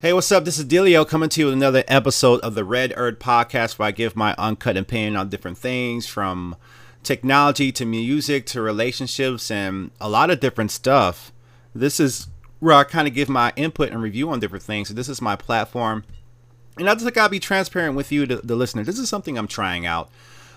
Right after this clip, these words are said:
Uh, a few close supporters and friends had said, "Hey, man, you should get a podcast." We all know Gary Vee. If you don't know who Gary Vee is, he's a very popular guy who content, uh, creators watch for inspiration and instruction.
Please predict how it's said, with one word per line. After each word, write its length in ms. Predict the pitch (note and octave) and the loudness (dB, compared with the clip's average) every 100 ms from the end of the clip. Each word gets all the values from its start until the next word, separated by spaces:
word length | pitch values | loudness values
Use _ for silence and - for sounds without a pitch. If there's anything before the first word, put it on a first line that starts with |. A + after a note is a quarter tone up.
| - | -8
Uh, 320 | B2 B2 A#2+ - | -4 -2 -2 -4
a 100 | A2+ | -8
few 320 | - D3+ C#3+ | -4 0 0
close 280 | C#3 D3+ C#3 | 0 0 -2
supporters 480 | C3+ - C#3 B2+ A#2+ | -2 0 2 0 -2
and 100 | G#2+ | -6
friends 380 | - C#3 C#3 C3 | -2 0 -2 -4
had 100 | - | -4
said, 220 | B2+ A#2+ | -4 -2
"Hey, 240 | D3 E3 | -2 -2
man, 240 | A2+ G#2+ A#2+ | -2 -4 -6
you 60 | |
should 120 | A#2+ | -6
get 120 | A#2 A2 | -6 -2
a 20 | |
podcast." 720 | C#3+ C3 B2 C#3 B2 A#2 - - - - | 2 2 2 0 0 -2 -6 -20 -20 -14
We 140 | A2+ A#2+ | -2 0
all 100 | A#2 | 0
know 220 | A#2 G#2+ | 0 -2
Gary 400 | G2 A#2 A2+ G#2+ | -2 -2 -2 -2
Vee. 360 | G2+ B2 G#2+ G#2+ | -4 -2 -2 -4
If 120 | A2+ | -4
you 40 | |
don't 140 | A2 G#2 | -4 -4
know 140 | G2+ | -4
who 60 | F#2 | -2
Gary 240 | G2+ G2 | -2 -2
Vee 200 | G2+ G2 | -2 -2
is, 160 | F#2+ F2+ | -2 -4
he's 140 | F2+ | -8
a 60 | F2 | -6
very 260 | F#2+ F#2 | -4 -4
popular 640 | - E2+ E2+ F2 E2 D#2 - | -6 -8 -6 -6 -6 -8 -10
guy 300 | G2 F2+ F2 | -6 -4 -4
who 500 | F2+ - F#2 F2 E2+ - | -8 -10 -10 -8 -10 -14
content, 420 | - G2+ - F#2+ - - - - | -8 -8 -8 -12 -14 -20 -20 -16
uh, 240 | F#2+ F2 D#2+ | -10 -10 -10
creators 520 | - G#2+ F#2 F2 - | -6 -6 -4 -6 -8
watch 560 | F#2+ A2 G2 F#2 - - - | 0 4 4 2 -6 -8 -12
for 200 | - G2 | -10 -8
inspiration 560 | G#2 - F#2+ F#2 G#2 | -8 -6 -4 -4 -4
and 140 | F2 E2 | -8 -8
instruction. 800 | D#2+ - C#3 C#3 - A2 F2+ | -10 -4 -2 -2 -2 -8 -8